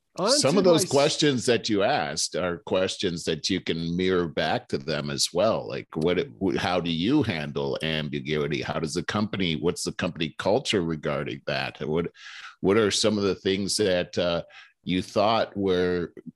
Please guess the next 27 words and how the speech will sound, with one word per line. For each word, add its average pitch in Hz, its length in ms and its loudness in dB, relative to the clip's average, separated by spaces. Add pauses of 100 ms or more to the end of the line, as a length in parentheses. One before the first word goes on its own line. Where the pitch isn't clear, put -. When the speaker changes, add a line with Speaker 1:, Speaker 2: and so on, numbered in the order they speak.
(360)
Speaker 2:
the 90 120 2
direction 90 760 0
of 82 160 -6
the 85 100 0
company, 87 600 -2
but 90 300 -2
you 85 80 -2
found 92 380 -2
out 95 240 0
that 85 180 -4
these 92 280 0
decisions 92 640 0
actually 87 400 0
didn't 110 460 0
work 73 280 -4
out? 64 300 -2
Those 117 240 2
are, 127 300 2
those 160 240 4
are 170 80 0
good 143 260 2
questions 131 600 2
to 101 120 0
understand 104 680 -2
how 95 180 -2
they 98 420 0
mitigate 98 840 0